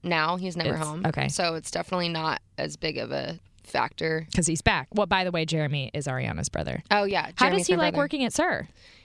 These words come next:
Speaker 1: He likes it.
Speaker 2: Yeah?
Speaker 1: He does a really good job. Everyone
Speaker 2: Good
Speaker 1: that
Speaker 2: for
Speaker 1: works
Speaker 2: him.
Speaker 1: there always tells me that he's, like, the best. So
Speaker 2: Really?
Speaker 1: And I love hearing it. Yeah.
Speaker 2: I gotta go back.
Speaker 1: Yeah, go back.
Speaker 2: What's your favorite thing on the menu?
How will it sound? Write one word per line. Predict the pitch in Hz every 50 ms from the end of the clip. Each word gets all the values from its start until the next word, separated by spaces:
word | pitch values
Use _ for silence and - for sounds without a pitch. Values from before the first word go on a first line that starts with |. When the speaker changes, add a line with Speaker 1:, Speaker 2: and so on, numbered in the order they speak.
| _ -
Speaker 1:
He | - 349 392
likes | 427 330 381 440 - - -
it. | 311 233 190 170
Speaker 2:
Yeah? | 190 185 180 214 285
Speaker 1:
He | - - 254
does | 247 294 320 -
a | 339
really | 339 339 330 330
good | 302 285 220
job. | 202 214 233 262 277 233 190
Everyone | 185 196 220 226 226 220
Speaker 2:
Good | 220 208
Speaker 1:
that | -
Speaker 2:
for | 320 285
Speaker 1:
works | 202 220 240
Speaker 2:
him. | 196
Speaker 1:
there | 208 196 190 180
always | 175 175 180 170
tells | - - 190 185 170 190
me | 185 170
that | 165 165
he's, | 160 170 170 160 160 - -
like, | 170 160 156 156 - - - _ _ _ -
the | 165 165
best. | 165 165 - - - 185 - -
So | - - 165 156 151 165
Speaker 2:
Really? | 170 170 170 196 311 440 508 494 - -
Speaker 1:
And | 190 190
I | 185
love | 190 196 185 180
hearing | 180 180 185 180 160
it. | - - - - - - -
Yeah. | - 220 226 214 180 -
Speaker 2:
I | 196
gotta | 196 269 269 294
go | - 196
back. | 151 135 143 151 - - - - - - - - - _
Speaker 1:
Yeah, | - 277 370 466 453 349
go | 302 339 359 415 494 494
back. | 427 - -
Speaker 2:
What's | 294 320 -
your | 403 370
favorite | - 302 262 - 220 -
thing | 220 214
on | 208 202
the | 185 175
menu? | 165 165 175 165 143